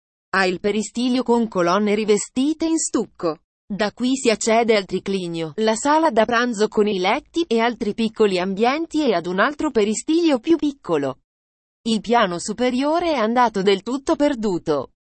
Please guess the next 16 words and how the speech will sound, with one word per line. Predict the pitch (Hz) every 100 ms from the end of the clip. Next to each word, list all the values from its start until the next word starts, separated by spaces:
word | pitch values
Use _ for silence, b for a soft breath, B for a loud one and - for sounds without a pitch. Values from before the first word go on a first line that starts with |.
| _
Qui | - 285 226 160
durante | 170 175 208 208 190
gli | 175
scavi | - - 220 220 196
vennero | 190 254 226 190 190
trovati | 175 226 226 294 294 233
vari | 233 254 220
generi | 208 180 170 180 190 185
alimentari | 170 170 170 208 214 277 285
come | 262 214 202
farina, | - 190 190 151 156 147 -
pane, | 180 180 226 311 -
legumi, | 208 180 175 240 156 147
mandorle | 208 196 151 143 151 151 170
e | 180
olive. | 170 151 147 151